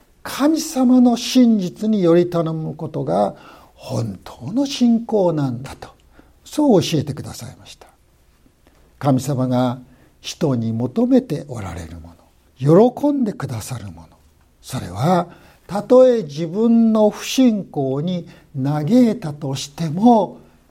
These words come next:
神様の真実によりすがっていく、そういう心です。イエス様は、この父親が、「信じます。不信仰な私を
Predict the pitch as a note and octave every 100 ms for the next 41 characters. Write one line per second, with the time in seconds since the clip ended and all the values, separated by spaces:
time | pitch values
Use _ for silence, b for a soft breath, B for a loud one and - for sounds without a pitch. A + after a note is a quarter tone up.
0 | _ - - F3 D3+ D#3 C3+ B2 A#2 A#2+
1 | - D#3+ B2+ A#2 A#2 - C3+ D#3+ D3 C#3+
2 | - B B C3+ C3 C3+ C3 - C3+ A#2
3 | - - C3 C#3+ - E3+ - _ _ _
4 | - - G#3+ C4 A#3+ G#3+ - - A#2 A#2+
5 | A2+ A#2 - - - _ _ _ _ _
6 | _ _ - G#2 F#2 - G2+ G2+ A2+ A#2
7 | A#2+ _ _ _ _ _ _ - A#2+ A#2+
8 | A#2+ - - C3 C3+ C3 C#3+ E3 - b
9 | b b b - - F#3+ F3 E3 F3+ G3+
10 | G3 - - _ _ b b b - -
11 | G#3 F3 - E3 D#3 E3+ E3+ F#3 G3 -
12 | G3 F#3+ F#3